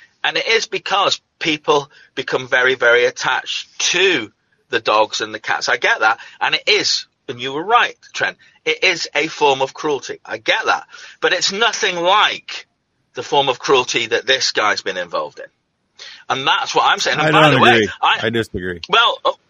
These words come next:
Speaker 1: well, that, well, okay, we,
Speaker 2: You,
Speaker 1: you
Speaker 2: you
Speaker 1: can
Speaker 2: don't
Speaker 1: just
Speaker 2: think
Speaker 1: agree to
Speaker 2: it's
Speaker 1: disagree.
Speaker 2: cruel? No, you don't think it's cruel to incrementally, over a period of number of years, mistreat the dog? I mean, it's not like you're
Speaker 1: Uh,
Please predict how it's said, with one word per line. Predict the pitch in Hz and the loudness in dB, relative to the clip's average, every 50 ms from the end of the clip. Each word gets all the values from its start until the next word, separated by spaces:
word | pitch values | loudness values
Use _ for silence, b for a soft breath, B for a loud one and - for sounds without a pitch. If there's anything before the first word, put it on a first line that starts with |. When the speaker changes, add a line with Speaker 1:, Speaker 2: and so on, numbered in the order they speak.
| _ - | _ -2
Speaker 1:
well, | - - 349 330 196 - - 120 - _ | 0 2 2 2 0 -4 -8 -12 -14 _
that, | 123 185 185 - 165 | -2 0 0 2 2
well, | 160 160 156 151 139 107 _ _ _ _ _ - - | 2 2 2 0 -2 -8 _ _ _ _ _ -4 -4
okay, | 135 - - 139 202 175 | -4 -2 -2 -4 -4 -4
we, | 117 117 | -10 -8
Speaker 2:
You, | 113 131 139 | -2 0 0
Speaker 1:
you | 135 | 0
Speaker 2:
you | 90 131 | 2 2
Speaker 1:
can | 143 | 2
Speaker 2:
don't | 156 165 156 | 2 4 2
Speaker 1:
just | 143 - | 2 2
Speaker 2:
think | 151 160 | 2 2
Speaker 1:
agree | 143 143 | 4 2
to | 143 | 2
Speaker 2:
it's | 131 - - | 0 0 0
Speaker 1:
disagree. | 160 156 - 156 156 | 0 2 4 4 4
Speaker 2:
cruel? | 156 156 139 - b b b b - | 4 4 2 -2 b b b b -10
No, | - 214 208 | -4 -2 0
you | 180 175 175 | 0 0 0
don't | 180 185 175 147 | -2 -2 -2 -2
think | 180 175 160 | -2 -2 -2
it's | 170 151 - | -4 -6 -8
cruel | - - - 170 175 170 147 | -12 -6 -4 -2 -2 -2 -2
to | - 139 | -4 -8
incrementally, | - 143 156 147 - 151 143 147 151 143 - 165 151 160 165 160 - | -6 -6 -10 -8 -6 -6 -6 -6 -6 -6 -6 -4 -2 -2 -2 -2 0
over | 131 139 151 139 147 139 | 0 0 0 2 0 -2
a | 120 | -2
period | - - 139 143 147 139 135 | -2 -4 -2 -2 0 0 -2
of | 120 117 | -4 -2
number | 117 123 127 135 135 135 | -4 -4 -2 0 0 0
of | 123 110 | -2 -2
years, | 107 104 110 123 139 151 139 123 - | -4 -4 -2 -2 -2 -2 -4 -6 -8
mistreat | 98 117 131 131 - - - 135 135 - - | -6 -6 -6 -6 -8 -8 -10 -10 -10 -10 -12
the | 135 | -12
dog? | 117 95 98 101 113 135 151 - - - B B B B B | -6 -4 -2 0 0 -2 -4 -8 -14 -20 B B B B B
I | - 147 | -2 0
mean, | 151 156 156 156 | 0 0 0 0
it's | 151 147 131 - | -2 -2 -2 -2
not | 170 170 131 | -2 0 2
like | 156 156 151 131 147 | 2 2 2 2 2
you're | 151 | 2
Speaker 1:
Uh, | 147 | 2